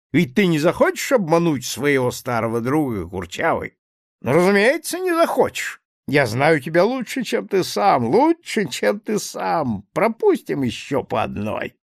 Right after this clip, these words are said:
Мы все тут добрые друзья, говорю я, все, все". И так тянулось дело. Так утекало виски, так колебались надежды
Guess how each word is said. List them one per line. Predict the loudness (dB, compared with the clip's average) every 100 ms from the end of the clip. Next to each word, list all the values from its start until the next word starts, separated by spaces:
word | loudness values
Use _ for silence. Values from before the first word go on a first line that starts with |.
| _ 0
Мы | 2 4
все | 2 0
тут | 2 0 2
добрые | 2 2 2 2 2
друзья, | 2 2 4 4 4 4
говорю | 4 4 4 4
я, | 2
все, | 0 -4 0 2 4 2
все". | -4 -2 2 4 2 0 _ _ _ -6
И | -6
так | 0 -2 -2
тянулось | -2 0 0 -2 -4 -6
дело. | -6 -4 -2 -2 -2 -4 -6 _ _ _ _ _ -4
Так | -4 -2
утекало | -6 -6 -6 -2 -2 -2
виски, | -2 -2 -2 -4 -6
так | -4 -2 -2 -4 _
колебались | -4 -4 -2 -2 -2 -2 -6
надежды | -8 -2 0 0 0 -2